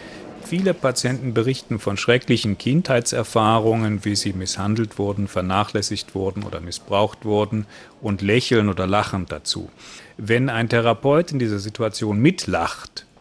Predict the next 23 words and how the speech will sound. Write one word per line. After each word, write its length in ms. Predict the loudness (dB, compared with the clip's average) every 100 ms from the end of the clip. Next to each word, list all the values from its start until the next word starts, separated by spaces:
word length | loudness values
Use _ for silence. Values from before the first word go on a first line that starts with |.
| -20 -10
ist 260 | -4 0 2
das 300 | 2 2 -4
inadäquat 840 | -2 2 2 2 0 2 2 2
und 140 | 0
wenig 280 | 2 2 0
hilfreich. 640 | 0 -2 -2 -2 -2 -4 -2
Wenn 180 | -2
aber 260 | 0 0 0
es 120 | 0
dem 180 | -2 -4
Therapeuten 640 | -2 -2 2 2 2 0
gelingt, 680 | 0 4 4 2 0 -10 -16 -16 -18 -18 -18 0
den 160 | 2 4
dahinterliegenden 880 | 4 4 4 4 4 2 0 0
Schrecken, 540 | -2 0 0 2 -2 -2
Schmerz 540 | -2 -2 0 -2 -2
und 140 | -6 -2
Trauer 400 | 4 4 4 4
wahrzunehmen 720 | 4 2 0 0 0 0 -2
und 140 | -2
auch 120 | -2
emotional 640 | -2 -2 -2 -2 0 0 2
auszudrücken 960 | 2 2 2 0 2 2 0 -8 -8